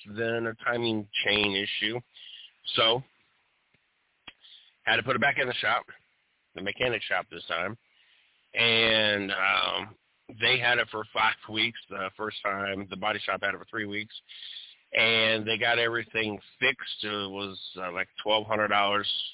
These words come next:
worth of work. Um, luckily, I had one of those extended warranties. It cost me a little over a hundred dollars. But also, I had, I asked them right before I did that, right before my car got stolen, like, literally the week before, I had put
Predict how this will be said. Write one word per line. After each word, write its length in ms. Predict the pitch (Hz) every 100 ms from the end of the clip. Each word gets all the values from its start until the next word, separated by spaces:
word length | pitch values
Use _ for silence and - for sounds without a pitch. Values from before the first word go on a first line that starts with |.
| -
worth 280 | 90 101 101 _
of 300 | 87 90 92 _ -
work. 240 | 123 131 - - - - - _ 80
Um, 220 | 87 101
luckily, 440 | 110 117 110 113 107
I 80 |
had 160 | 110 107
one 160 | 104 107
of 40 |
those 120 | 104
extended 320 | 98 - 120
warranties. 520 | 110 123 117 120 123 101
It 60 |
cost 320 | - 101 98
me 120 | 104 104
a 40 |
little 220 | 104 101
over 160 | 98 92
a 60 |
hundred 200 | 123 139
dollars. 440 | 123 117 117 120 120 - - - - - -
But 100 | 131
also, 340 | 143 139 139
I 80 | 131
had, 220 | 131 127 113 - - -
I 140 | 107 113
asked 220 | 117 -
them 120 | 110
right 180 | 127 127
before 260 | - 135
I 20 | 120
did 160 | 110
that, 340 | 110 107 95 110
right 160 | 123
before 180 | 110 120
my 100 | 104
car 160 | 120 107
got 160 | 101
stolen, 400 | - 117 110 104
like, 160 | 98 101
literally 340 | 107 110 104
the 80 | 101
week 140 | 113
before, 360 | 101 101 110 104
I 60 | 101
had 140 | 101
put 180 | 117